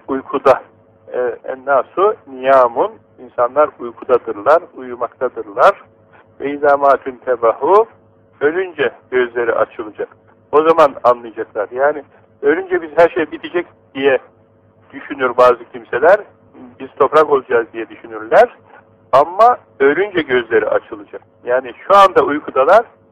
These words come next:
uyur gezer gibi, gözleri açık, etrafa bakıyor gibi görünüyorlar ama uykudalar. Öldükleri zaman anlaşılacak. Ne olacak o zaman? İkinci bir ayet-i kerime var. Yine müthiş bir ayet-i kerime.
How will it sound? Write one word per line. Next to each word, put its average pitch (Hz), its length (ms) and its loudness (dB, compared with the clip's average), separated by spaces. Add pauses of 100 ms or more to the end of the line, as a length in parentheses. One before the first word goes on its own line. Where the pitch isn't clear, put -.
(140)
uyur 165 280 -2
gezer 123 420 0
gibi, 156 420 -6 (420)
gözleri 139 380 2
açık, 143 340 -2
etrafa 135 440 0
bakıyor 160 340 -2
gibi 135 260 -10
görünüyorlar 123 460 -4
ama 113 220 -2
uykudalar. 120 640 0 (400)
Öldükleri 180 520 -2
zaman 147 220 4
anlaşılacak. 117 800 -2 (280)
Ne 170 120 2
olacak 180 380 4
o 131 80 -2
zaman? 151 280 0 (560)
İkinci 196 360 -14
bir 170 260 0
ayet-i 147 200 0
kerime 143 380 0
var. 143 220 6 (140)
Yine 143 260 -4
müthiş 127 520 -14
bir 117 160 -4
ayet-i 117 380 -4
kerime. 123 360 -4